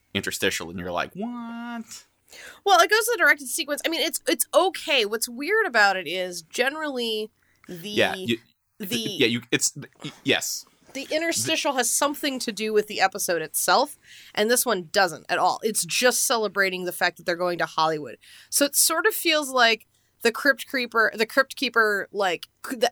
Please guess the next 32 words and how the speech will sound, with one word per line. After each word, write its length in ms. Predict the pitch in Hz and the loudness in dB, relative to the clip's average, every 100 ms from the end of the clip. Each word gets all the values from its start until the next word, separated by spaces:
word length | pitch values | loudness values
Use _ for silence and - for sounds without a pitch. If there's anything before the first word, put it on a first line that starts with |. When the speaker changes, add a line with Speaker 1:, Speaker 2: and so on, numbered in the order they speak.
| - | 4
Speaker 2:
that 260 | 233 254 | 4 4
could 160 | - 320 | 4 2
have 140 | 294 | 2
been 160 | 262 247 | -2 -2
used 300 | 240 226 - | 0 -2 0
for 180 | 220 - | 0 2
any 320 | 220 226 262 | 2 2 0
of 140 | 262 | -2
the 80 | 247 | 0
movies, 420 | 240 240 233 240 | 2 0 0 0
and 120 | 226 180 | -2 -2
they 80 | |
shot 320 | 185 - 196 180 | -4 2 2 2
it 100 | - | -2
first, 580 | - 185 226 294 - - - - | -2 2 2 2 -2 -4 -20 -4
and 120 | - | 0
then 120 | 233 226 | 4 4
they 80 | |
just 200 | 202 202 | 4 0
dropped 360 | 160 190 196 202 | -2 2 2 2
it 80 | 202 | -2
into 180 | 185 175 | -2 0
this 220 | 180 - | 0 0
one 160 | 170 | -2
because 260 | 170 165 170 | -4 -6 -6
this 180 | 175 - | -6 -4
was 180 | 175 151 | -4 -4
the 60 | |
first 380 | 160 170 156 - | -6 -6 -4 -6
movie. 440 | 151 160 - - - _ _ - _ _ - | -8 -10 -12 -20 -20 _ _ -20 _ _ -16
Speaker 1:
So 320 | - 127 98 _ _ _ _ _ | 0 2 2 _ _ _ _ _
I, 100 | 113 | -2